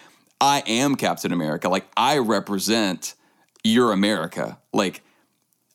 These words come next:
I, you can't, you can't remove that from me because, like,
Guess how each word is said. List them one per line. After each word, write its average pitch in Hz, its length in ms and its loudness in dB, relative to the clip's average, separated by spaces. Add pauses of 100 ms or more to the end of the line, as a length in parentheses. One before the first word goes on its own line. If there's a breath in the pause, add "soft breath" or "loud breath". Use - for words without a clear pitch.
I, 120 140 2
you 131 200 0
can't, 139 380 0 (200)
you 135 180 2
can't 135 340 0 (160)
remove 120 680 4
that 107 240 -2
from 110 260 2
me 101 380 4 (120)
because, 104 560 -2
like, 95 360 -2